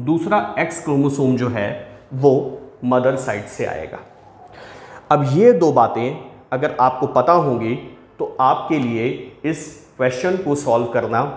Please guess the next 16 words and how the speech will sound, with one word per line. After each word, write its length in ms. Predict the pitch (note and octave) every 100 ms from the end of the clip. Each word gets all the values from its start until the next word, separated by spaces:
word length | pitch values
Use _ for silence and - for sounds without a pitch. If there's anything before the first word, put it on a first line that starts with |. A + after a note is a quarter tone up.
| - C#3
बहुत 460 | B2 C3 D#3 E3+
ही 440 | B2+ C#3 D3 - -
आसान 400 | A#2+ A2+ A2+ A#2
हो 140 | A#2 A2
जाएगा। 440 | - E2 - - - - _ _ _ _ - - _ - - - - - - - - - - - - - - - - - - -
एक 140 | C#3+
बार 180 | C3 F3+
फिर 180 | - G#3
से 160 | - C#3+
हम 100 | B2
question 320 | B2 A#2 C3
की 80 | A#2+
language 320 | A2+ A2 A2
को 100 | -
पढ़ेंगे 400 | A#2+ A#2 C#3 C3 - - - - - - - -
ताकि 360 | B2+ C3 B2+